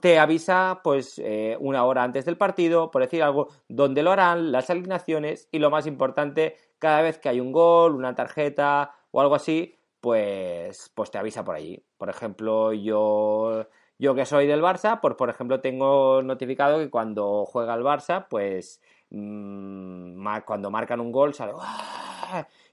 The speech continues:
Mientras cuando juega el Madrid, pues, te empieza y marca el Madrid, pues hace, empieza a chular, <laughs> a chular, a silbar, perdón. Entonces, eh,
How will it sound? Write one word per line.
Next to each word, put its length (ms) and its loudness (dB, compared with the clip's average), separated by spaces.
Mientras 580 -4
cuando 400 -4
juega 280 2
el 60 2
Madrid, 440 0
pues, 340 -6
te 280 -2
empieza 680 -2
y 120 -2
marca 300 -2
el 40 -4
Madrid, 280 -2
pues 140 -2
hace, 280 -12
empieza 360 -8
a 40 -10
chular, 320 -12
<laughs> 840 -6
a 240 0
chular, 320 -8
a 20 -12
silbar, 460 -4
perdón. 260 -8
Entonces, 720 2
eh, 840 4